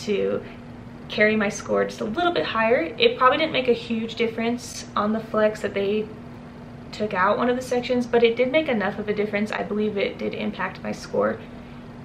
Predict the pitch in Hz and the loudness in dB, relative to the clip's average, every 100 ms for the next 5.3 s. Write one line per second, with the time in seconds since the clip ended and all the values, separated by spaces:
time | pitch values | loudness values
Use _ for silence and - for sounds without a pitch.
0 | - 240 247 269 214 196 220 233 233 233 | -2 0 2 2 4 4 4 4 6 4
1 | 214 226 220 202 214 208 220 214 214 - | 2 0 -4 -2 -2 0 0 0 0 2
2 | 214 - - - 214 208 - - - 202 | 0 -2 -6 -4 -4 -4 -6 -8 -4 -4
3 | - 233 240 240 247 247 247 247 - - | -4 -4 -2 -2 2 4 4 0 -12 -16
4 | - - - 214 214 208 202 - 208 - | -16 -14 -8 -4 -2 0 -2 0 0 0
5 | - - | -6 -12